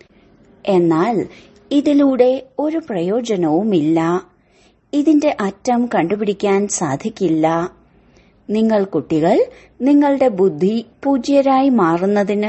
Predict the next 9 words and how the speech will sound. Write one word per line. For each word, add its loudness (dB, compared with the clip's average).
വേണ്ടിയാണ് 0
ഉപയോഗിക്കുന്നത്. 0
അവരെ 2
ലോകർ 2
പൂജിക്കുന്നില്ല. -2
നിങ്ങൾ 2
കുട്ടികൾ -2
പൂജ്യരായ 0
ദേവതകളായി 2